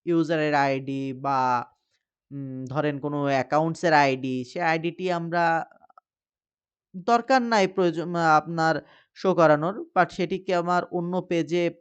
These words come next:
ডাটা পাস করতে আমার দরকার হয়, সেক্ষেত্রে আমরা এই হিডেন ইনপুটটির মাধ্যমে সেই ডাটাটিকে ট্রান্সফার করতে পারবো অন্য পেজে।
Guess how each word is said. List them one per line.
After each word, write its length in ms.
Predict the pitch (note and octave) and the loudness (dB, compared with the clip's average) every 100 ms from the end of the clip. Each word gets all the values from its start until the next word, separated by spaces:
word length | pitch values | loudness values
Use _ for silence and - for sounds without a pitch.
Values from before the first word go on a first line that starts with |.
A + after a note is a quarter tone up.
| - | -8
ডাটা 220 | C3 B2+ | -4 -4
পাস 340 | - C3+ C3+ - | -2 0 -2 -2
করতে 320 | E3+ E3 E3 | -8 -6 -6
আমার 220 | D#3 C#3+ | -6 -4
দরকার 400 | D3 C#3+ D3+ C#3 | -2 -2 -2 -4
হয়, 340 | A#2+ A#2+ D3+ A#3 _ _ _ | -2 -2 -2 -4 _ _ _
সেক্ষেত্রে 460 | - A#3+ A#3+ A#3 A3+ | -6 -4 -2 -2 -2
আমরা 180 | A3+ A3+ | 0 0
এই 180 | A3 F3 | 0 -2
হিডেন 580 | C3 F#3 F3 A3 A#3 A3 | -4 -4 -2 -2 -2 -6
ইনপুটটির 760 | G3 F#3+ G3 A3+ A3+ - A#3 G#3+ | -6 -6 -6 -10 -12 -10 -6 -4
মাধ্যমে 680 | F3 C#3+ C3+ C#3 D#3+ F#3 A#3 | -2 -2 -4 -6 -4 -4 -6
সেই 300 | - A#3 A3 | -8 -10 -6
ডাটাটিকে 600 | G3 F#3 F3+ F#3+ F#3+ B3 | -2 -2 -2 -6 -6 -8
ট্রান্সফার 460 | - D#3+ D3+ F3 | -4 -6 -6 -10
করতে 260 | E3 D3+ D#3+ | -10 -6 -6
পারবো 340 | D#3+ C3+ D3+ G3+ | -2 -4 -4 -8
অন্য 240 | E3 C#3 | -6 -6
পেজে। 340 | C3+ A#2+ G2+ | -6 -6 -8